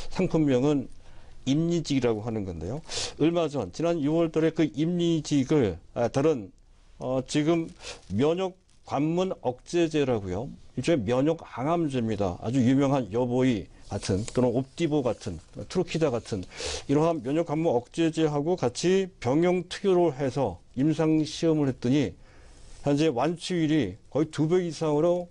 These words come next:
상당히 개선되더라라고 하는 보고가 나왔습니다. 바로 이것 때문에 같은 병용 투여, 어, 지금 임상을,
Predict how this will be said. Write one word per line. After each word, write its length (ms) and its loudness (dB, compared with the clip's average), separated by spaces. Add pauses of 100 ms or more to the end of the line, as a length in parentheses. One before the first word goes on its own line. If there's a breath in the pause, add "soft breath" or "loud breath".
(140)
상당히 440 0
개선되더라라고 1300 -2
하는 200 0
보고가 380 0
나왔습니다. 560 -4 (360 loud breath)
바로 140 0
이것 320 -2
때문에 380 2
같은 400 -4
병용 500 0 (280)
투여, 380 -2 (560 soft breath)
어, 240 0
지금 460 0
임상을, 920 0